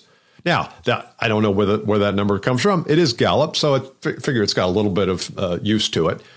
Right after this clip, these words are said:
But the point there is that when you get your goals or you set a goal, the question is, how are you going to design your business life so you can accomplish that?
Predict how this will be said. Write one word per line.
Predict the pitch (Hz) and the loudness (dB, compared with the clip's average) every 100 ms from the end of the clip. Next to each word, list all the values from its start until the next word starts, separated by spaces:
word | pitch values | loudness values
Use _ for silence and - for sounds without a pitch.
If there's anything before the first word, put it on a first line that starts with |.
| - _ _ | -20 _ _
But | 139 131 | -2 0
the | 110 | 0
point | - 214 220 | 2 4 4
there | 139 110 117 113 | 4 4 4 2
is | 123 123 117 | 2 2 2
that | 131 117 110 - _ _ | 2 2 0 -6 _ _
when | 110 123 | -2 2
you | 123 160 | 4 4
get | 147 156 | 2 2
your | 143 | 2
goals | 110 131 147 123 107 | 2 4 4 4 2
or | |
you | 104 127 | 2 2
set | 123 - 139 | 2 2 2
a | 113 | 2
goal, | 95 143 151 | 2 4 4
the | 107 | 2
question | - 143 - 127 | 0 0 2 2
is, | 123 113 - | 2 0 -4
how | - 170 | -2 2
are | 185 | 4
you | 143 143 | 4 4
going | 139 139 135 | 4 4 4
to | 120 | 2
design | 113 95 110 123 143 135 | 2 2 2 4 4 4
your | 123 | 4
business | 107 123 107 107 104 | 4 2 2 0 2
life | 143 139 120 | 2 0 0
so | 120 | 2
you | 110 113 | 2 2
can | 113 | 0
accomplish | 95 - 143 147 95 - | -2 -2 -4 -2 -2 0
that? | 80 | -2